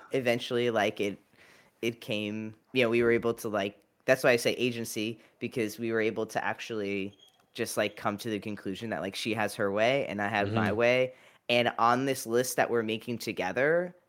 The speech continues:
Speaker 1: it's okay that both ways are present. And it almost needs to be that way. It almost
Speaker 2: Yes.
Speaker 1: needs, it, I need to be able to say it my way, and if it doesn't completely align with hers, then she needs to be able to say it her way,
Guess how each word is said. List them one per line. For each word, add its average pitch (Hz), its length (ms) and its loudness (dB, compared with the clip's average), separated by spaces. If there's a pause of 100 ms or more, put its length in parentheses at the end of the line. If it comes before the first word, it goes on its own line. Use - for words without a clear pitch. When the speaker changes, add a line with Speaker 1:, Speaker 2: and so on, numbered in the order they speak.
(240)
Speaker 1:
it's 123 200 -2
okay 117 480 2
that 110 280 0
both 104 280 -4
ways 95 320 -4
are 85 140 -4
present. - 440 -12 (380)
And 131 100 4
it 123 100 2
almost 175 340 4
needs 156 220 0
to 131 80 -4
be 107 80 -4
that 76 180 -2
way. 67 200 -8 (260)
It 117 120 0
almost 127 240 4
Speaker 2:
Yes. - 80 2
Speaker 1:
needs, 123 320 -2 (300)
it, 131 160 0
I 135 180 10
need 147 180 4
to 143 60 0
be 139 140 6
able 123 160 2
to 117 60 -2
say 117 240 4
it 98 80 0
my 107 260 2
way, 147 340 6
and 123 160 2
if 117 100 -2
it 113 140 -2
doesn't 117 280 2
completely 113 400 -4
align 107 260 2
with 104 140 -4
hers, 113 340 0
then 110 100 -4
she - 160 -8
needs 107 180 -6
to 101 40 -14
be 107 60 -2
able 101 140 0
to 101 60 -6
say 104 140 0
it 92 80 -2
her 104 220 -2
way, 151 320 2